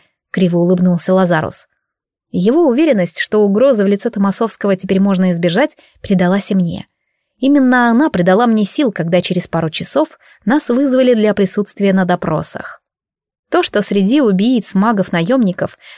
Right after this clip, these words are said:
оказался помешавшийся Вертигр, заставил Рощина ускорить события. Допросы начались с подчинённых Чернова. Предоставив списки мужчин-вертигров старше шестнадцати лет, Демид первым прошёл проверку, чтобы затем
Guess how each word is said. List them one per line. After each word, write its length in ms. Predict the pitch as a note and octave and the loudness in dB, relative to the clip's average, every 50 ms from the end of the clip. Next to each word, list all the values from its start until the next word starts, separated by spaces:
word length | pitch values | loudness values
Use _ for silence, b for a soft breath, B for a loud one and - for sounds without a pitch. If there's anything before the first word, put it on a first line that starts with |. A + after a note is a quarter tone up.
| B | B
оказался 500 | B F#3 - F#3 F3+ F#3 F#3 F3+ - - | B -2 0 0 2 2 2 0 -2 -4
помешавшийся 840 | G#3 - G#3+ G#3 G#3 - - A#3 B3+ B3+ - - - G#3+ - - G3+ | -2 -2 0 0 2 0 0 0 0 -2 -2 -2 -2 -2 -2 0 0
Вертигр, 680 | F#3+ F3+ G#3 A3 G3 F#3 - - C#4+ C4+ G#3+ F3 - - B B B B B | 0 0 0 0 -2 -4 -4 -2 0 2 2 2 2 0 B B B B B
заставил 540 | G3+ F3+ G#3+ G3 - - G3+ G#3+ C#4 C#4+ C#4+ | 0 0 0 0 0 0 2 2 4 4 4
Рощина 340 | A#3 A#3 A#3+ - C4+ C#4 | 4 4 2 2 2 2
ускорить 400 | D4 D4+ - - A3+ G3+ F#3 F3 | 2 0 0 0 0 2 0 0
события. 580 | - - F3 E3 D#3+ D3+ - - - - - - _ _ _ _ _ _ _ _ | -2 -4 -2 -2 -2 -4 -4 -6 -8 -8 -10 -12 _ _ _ _ _ _ _ _
Допросы 460 | - F#3 F#3 - - F#3+ A#3+ B3 - G3+ | 0 0 0 2 2 2 2 2 2 2
начались 420 | G3 F#3+ F#3 - F#3 A3 A#3 - | 2 2 2 0 0 0 0 -2
с 40 | - | -4
подчинённых 640 | - G#3 G3+ - G#3 F#3+ F#3+ G3+ G#3 G#3 G3+ - | -4 -4 -2 0 0 2 2 2 2 0 -2 -2
Чернова. 580 | - - A3 G#3+ G3+ F#3 D#3 D3+ E3 - - - _ _ _ _ _ _ _ _ _ _ _ _ _ - | -4 -4 -2 0 0 0 0 -2 -4 -8 -10 -12 _ _ _ _ _ _ _ _ _ _ _ _ _ -2
Предоставив 600 | - G3 G3+ A3 A#3+ A#3+ - F4 E4 C#4+ B3 A#3 | 0 2 4 2 2 2 0 0 2 2 2 0
списки 400 | - - - C#4+ - - - A#3 | -2 -2 -2 -4 -4 -2 -2 0
мужчин-вертигров 960 | G#3 G#3+ G#3+ - - - B3 A3 G3+ G3 F#3+ F#3 - - C#4+ A#3 G3+ F#3 F3 | 2 2 2 0 0 0 2 2 2 2 0 0 -2 -2 -2 0 0 0 0
старше 360 | - - - G#3+ G#3 - - F#3+ | 0 -2 -4 -4 -2 -2 -2 -4
шестнадцати 540 | - - F#3+ - G3 F#3 F3+ - - - | -2 -2 -2 -2 0 -2 -2 -2 -2 -2
лет, 240 | F#3+ A3 D4 D#4 - b b b b b b b | 0 0 0 0 -2 b b b b b b b
Демид 380 | E3+ E3+ F#3 F#3 A#3+ D4 - | 0 2 2 4 2 2 0
первым 400 | - G#3 G#3+ A3 B3 C#4 D4+ D4 | -2 -2 0 0 2 2 0 0
прошёл 340 | - C4 A#3+ - - F#3 G3 | 2 0 0 0 0 0 0
проверку, 640 | G3 - B3+ B3 G#3 F3 D#3+ D#3+ D#3 - - - - _ _ _ _ _ _ | 0 0 0 0 0 0 -2 -4 -6 -6 -8 -8 -8 _ _ _ _ _ _
чтобы 260 | - - - F#3+ F3+ | -10 -4 -2 0 0
затем 460 | F3+ E3+ D3+ D3+ - - G#3+ C#4 C#4+ | 2 2 0 0 0 0 0 0 0